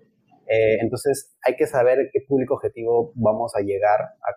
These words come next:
cuál es el que queremos captar, ¿no? A partir de nuestra propia esencia, ¿no? Sin, sin llegar a, a, a transformarnos demasiado, ¿no?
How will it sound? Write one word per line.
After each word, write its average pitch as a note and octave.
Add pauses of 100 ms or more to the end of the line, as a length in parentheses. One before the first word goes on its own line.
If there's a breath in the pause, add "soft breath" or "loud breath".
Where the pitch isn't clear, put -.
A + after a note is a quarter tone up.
cuál D3
es A#2
el A2
que G#2
queremos G#2+
captar, G#2+ (220)
¿no? -
A -
partir C3
de D3
nuestra A2+
propia A2
esencia, -
¿no? -
Sin, -
sin G#2
llegar G#2
a, A2+ (760)
a, G2 (540)
a A2
transformarnos A2+
demasiado, G2+ (140)
¿no? -